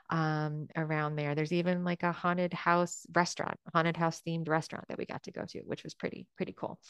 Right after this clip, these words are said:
So yeah, if you're ever in the Cleveland area, go and check it out. So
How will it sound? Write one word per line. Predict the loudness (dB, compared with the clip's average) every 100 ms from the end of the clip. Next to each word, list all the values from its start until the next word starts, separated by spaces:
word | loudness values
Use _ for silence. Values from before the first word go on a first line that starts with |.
| -20 -20 -20
So | 0 2 4 4
yeah, | 4
if | 4
you're | 6
ever | 6 6
in | 4
the |
Cleveland | 2 4 4 4 6
area, | 6 4 6
go | 8 8 6
and | 2 2
check | -2 -2 0 2
it | 2 2
out. | 2 4 2 -2
So | 0 2